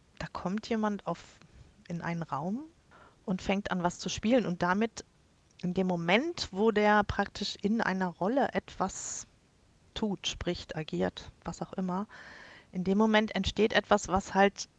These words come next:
mehr ist als so dieses Eins zu eins. Auch mehr ist als eine normale Unterhaltung. Also da, da schwingt irgendwie was mit, ein Gedanke, eine Idee, n-, eine, eine Fantasie, die ich alleine,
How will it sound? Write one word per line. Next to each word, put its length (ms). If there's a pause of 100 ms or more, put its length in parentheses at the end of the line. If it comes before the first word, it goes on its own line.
(140)
mehr 380
ist 260
als 240
so 120
dieses 320
Eins 340
zu 240
eins. 680 (320)
Auch 260
mehr 420
ist 140
als 220
eine 80
normale 400
Unterhaltung. 880
Also 180
da, 360
da 120
schwingt 400
irgendwie 320
was 200
mit, 160 (120)
ein 120
Gedanke, 580 (340)
eine 120
Idee, 520
n-, 380
eine, 220
eine 160
Fantasie, 720 (600)
die 200
ich 360
alleine, 760